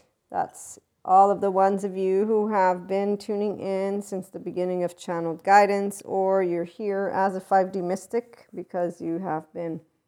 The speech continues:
drawn to the I H P episode. We have some interesting energies about,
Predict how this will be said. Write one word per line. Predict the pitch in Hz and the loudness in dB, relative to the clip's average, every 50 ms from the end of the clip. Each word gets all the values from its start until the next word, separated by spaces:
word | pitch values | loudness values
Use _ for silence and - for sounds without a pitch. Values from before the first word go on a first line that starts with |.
| _ _ | _ _
drawn | - 151 156 160 170 175 175 | -12 -10 -8 -8 -8 -10 -12
to | - - 180 175 | -10 -8 -8 -6
the | 170 175 175 175 175 _ _ _ _ _ _ _ _ - | -4 -4 -4 -4 -6 _ _ _ _ _ _ _ _ -12
I | - 185 | -8 -6
H | 185 190 190 - | -6 -6 -6 -8
P | - - | -4 -2
episode. | 233 247 247 311 - - - 190 165 - _ _ _ _ _ _ _ _ _ _ _ _ _ _ _ _ _ | -2 -2 -2 -6 -10 -4 -2 -2 -2 -4 _ _ _ _ _ _ _ _ _ _ _ _ _ _ _ _ _
We | - 214 220 | -6 -2 0
have | 240 247 240 240 226 | 4 6 6 6 4
some | 233 - 208 196 - | 2 -4 -4 -2 0
interesting | 196 226 247 - 247 233 - - 240 240 - | 0 0 0 0 -2 -4 -2 -2 -2 0 0
energies | 98 208 214 214 214 196 208 208 | 0 0 0 0 0 0 0 -2
about, | 208 185 202 202 220 247 208 - - _ | 4 6 10 10 10 10 8 4 -6 _